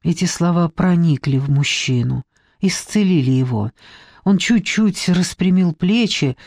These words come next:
посмотрел на крону дерева и спросил: «А почему он со мной не разговаривает?» Ева еще раз попробовала обратиться к высшим силам, но не сумела,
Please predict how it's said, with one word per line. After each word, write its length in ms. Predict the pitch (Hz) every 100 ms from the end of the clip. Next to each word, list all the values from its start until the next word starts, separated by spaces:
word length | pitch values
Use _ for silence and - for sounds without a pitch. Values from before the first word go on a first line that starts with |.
| - - - _ -
посмотрел 560 | 185 - 190 185 233 208
на 160 | 185
крону 320 | 196 214 190
дерева 340 | 175 226 220 190
и 60 |
спросил: 720 | 185 - 190 202 - 180 151 - - _ _ -
«А 100 | 170
почему 360 | 220 - 262
он 80 | 247
со 200 | - 214
мной 220 | 208 202
не 160 | 180 185
разговаривает?» 880 | 190 180 214 226 185 123 104 98 - _ _ _ _ - - -
Ева 220 | 214 208
еще 260 | 180 -
раз 320 | 208 196 156 -
попробовала 640 | 170 170 196 185 175 180
обратиться 580 | 175 180 180 208 175 180
к 100 | 196
высшим 360 | 202 - 196
силам, 460 | 185 - 190 170 175
но 80 | 214
не 120 | 214
сумела, 680 | - 220 202 170 123 117